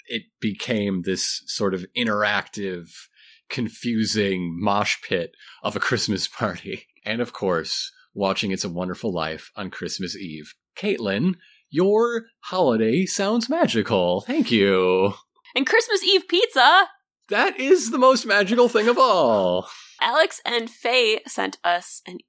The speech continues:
Speaker 2: email. They're, uh, going a couple prompts back to favorite, uh, sports moment.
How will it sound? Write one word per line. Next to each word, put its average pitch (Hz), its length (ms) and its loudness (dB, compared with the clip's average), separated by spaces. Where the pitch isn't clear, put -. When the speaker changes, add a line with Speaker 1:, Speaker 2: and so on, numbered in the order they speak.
Speaker 2:
email. 196 600 -2
They're, 240 440 4
uh, 214 280 2
going 262 260 0
a - 40 -8
couple 254 340 -8
prompts 226 360 0
back 254 640 2
to 214 180 -14
favorite, 233 800 -8
uh, 175 300 0
sports - 800 -6
moment. 175 840 0